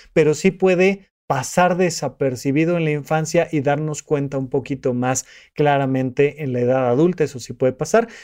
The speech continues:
pero en general empieza en la infancia, tiene estos dos factores de inatención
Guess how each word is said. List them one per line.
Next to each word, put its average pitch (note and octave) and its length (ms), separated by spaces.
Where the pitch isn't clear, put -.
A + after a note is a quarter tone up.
pero F#3+ 180
en G3 80
general G#3 420
empieza A3 600
en F3+ 140
la C#3+ 80
infancia, B2+ 760
tiene A#3+ 240
estos A3+ 340
dos G#3 300
factores C3 720
de D3+ 100
inatención D3 880